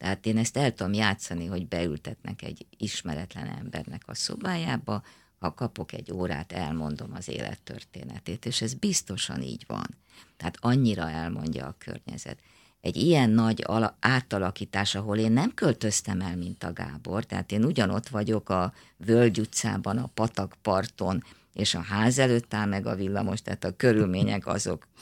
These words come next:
optimálisak, szóval ennél jobb helyen nem lehet lakni. Ö, ö, nem, ö, új helyre, ö, költözöm, és ezért ez az átalakítás, már látom,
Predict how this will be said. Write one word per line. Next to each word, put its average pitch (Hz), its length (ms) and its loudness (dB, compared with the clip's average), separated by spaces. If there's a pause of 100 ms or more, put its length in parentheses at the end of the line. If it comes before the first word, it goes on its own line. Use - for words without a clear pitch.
(280)
optimálisak, 98 880 2
szóval 113 220 0
ennél 92 140 0
jobb 95 220 -2
helyen 101 260 -4
nem 95 200 0
lehet - 320 -8
lakni. 151 460 -2 (800)
Ö, 113 300 4 (220)
ö, - 80 -2 (460)
nem, 147 420 8
ö, 120 240 6 (300)
új 117 340 4
helyre, 101 580 2 (100)
ö, 107 140 0 (100)
költözöm, 127 760 0 (340)
és - 160 2
ezért 113 580 2
ez 135 240 4
az 113 180 2
átalakítás, 117 1160 0 (340)
már 175 360 4
látom, 127 720 2